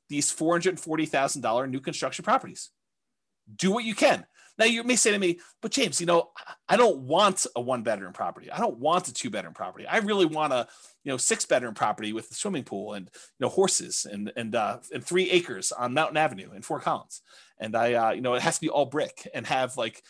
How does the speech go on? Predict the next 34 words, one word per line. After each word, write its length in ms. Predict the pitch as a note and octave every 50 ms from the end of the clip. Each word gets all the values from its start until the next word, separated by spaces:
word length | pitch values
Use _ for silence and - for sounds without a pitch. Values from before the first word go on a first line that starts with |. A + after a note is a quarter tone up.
| - _ _
character 340 | - - - - - - -
and 100 | F2+ A2
be 120 | C3 D#3+ D#3
on 80 | D3
the 80 | C#3+ C#3
National 340 | C#3+ C#3+ C#3+ - - D3 C3
Historic, 540 | C#3 - - E3+ D3 C3 B2+ B2+ - - _ _ _ _ _ _ -
uh, 240 | B2 A2+ A2 G#2 -
kind 300 | C3+ C3 - D3 B2+ B2
of, 60 | A#2
like, 320 | B2 A#2+ A#2 - - -
property 520 | - - E3 D#3+ D#3 C3+ A#2 G2+ F2 - _ -
thing, 200 | A#2 G2 F2+ -
you 100 | A#2+ A2
know, 180 | A2+ A2 F#2+ - - - - - -
and 100 | - D3+
I 60 | D3+
wanna 200 | D#3 F3 F3 E3+
pay 200 | E3+ F3+ D#3 D3
less 240 | C#3 C#3 C#3 C3 -
than 80 | C3+ C3
a 20 |
hundred 220 | D3 C3 B2+ B2
thousand 240 | - A#2 G#2+ - -
dollars 220 | - F3 F3 A#2+ -
for 100 | - E2
that." 140 | - - _ _ _ _ _ _ _ _ _ -
Yeah, 200 | G#3+ D4+ B3+ - - -
see, 280 | F#3 - C4 A3+ - - - - -
you 140 | G3+ F#3+ - _ _ _ _ _ _ _ _ _ _ _ -
start 520 | - - - - - G3+ A#3+ C4+ - E3
where 120 | E3 F3
you 200 | F#3+ G3 G3 G#3+
are. 400 | - A#3+ D4 D4 - - - -